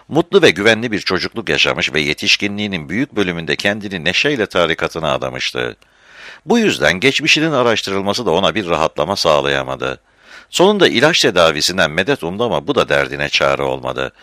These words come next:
Ancak bir felsefe danışmanıyla konuştuktan sonra durumun nedenlerini anlayabildi. Fred danışmanına kendisine göre depresyonunun en üzücü yanının artık inancının ona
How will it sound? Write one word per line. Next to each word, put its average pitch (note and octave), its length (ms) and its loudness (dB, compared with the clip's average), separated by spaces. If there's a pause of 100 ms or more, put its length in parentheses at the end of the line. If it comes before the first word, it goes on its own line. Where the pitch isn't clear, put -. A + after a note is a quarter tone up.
(320)
Ancak E3+ 400 0
bir C3 100 2
felsefe A2+ 500 0
danışmanıyla F#2 540 0
konuştuktan G#2 560 -4
sonra E2 300 0
durumun G#2+ 380 -2
nedenlerini D#2 580 0
anlayabildi. C2 760 -4 (960)
Fred F#3 280 4
danışmanına C3 600 2
kendisine C#3+ 520 0
göre F#2+ 260 2
depresyonunun F#2 840 0
en D3+ 140 -2
üzücü D#2 580 -6
yanının D2 460 -4
artık - 420 -2
inancının A2+ 560 -4
ona G2 240 0